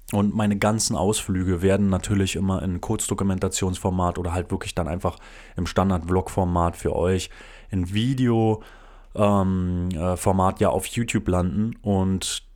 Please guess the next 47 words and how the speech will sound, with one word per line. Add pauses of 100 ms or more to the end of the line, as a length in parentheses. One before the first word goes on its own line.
da
wird
einiges
Geiles
an
Bildmaterial
definitiv
kommen.
Ich
bin
jetzt
noch
so
ein
bisschen
in
so
einer
Trainingsphase, (360)
wo
ich
halt
mir
die
ganzen
Videoskills
aneigne,
lerne
mit
dem
Programm
zu
arbeiten.
Ich
hab
natürlich
überhaupt
keinen (140)
Workflow. (320)
Also
ich
sitze
an
so
einer
Episode
einfach